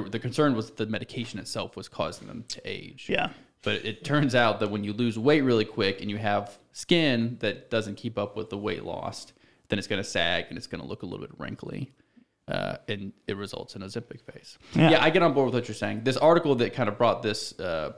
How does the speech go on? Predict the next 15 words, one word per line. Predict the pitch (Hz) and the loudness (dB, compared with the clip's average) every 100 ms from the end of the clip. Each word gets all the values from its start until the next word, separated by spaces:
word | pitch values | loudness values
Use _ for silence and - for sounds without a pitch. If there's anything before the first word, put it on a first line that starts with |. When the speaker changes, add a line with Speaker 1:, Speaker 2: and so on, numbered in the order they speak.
| - | -8
Speaker 1:
the, | 101 | -8
the | - 107 | -6 -6
re-, | 104 - | -6 -8
the | 95 - | -8 -6
reason | 113 104 | -8 -8
we're | 117 | -4
talking | 127 107 | -2 0
about | 107 | -2
it | - | -8
today, | 113 104 98 - - - - | -4 0 -2 -4 -16 -14 -2
the | - | 4
argument | 147 127 117 | 4 4 0
she | - - 220 | -2 -2 2
would | 170 - | 2 2
make | 76 62 - | -2 -4 -8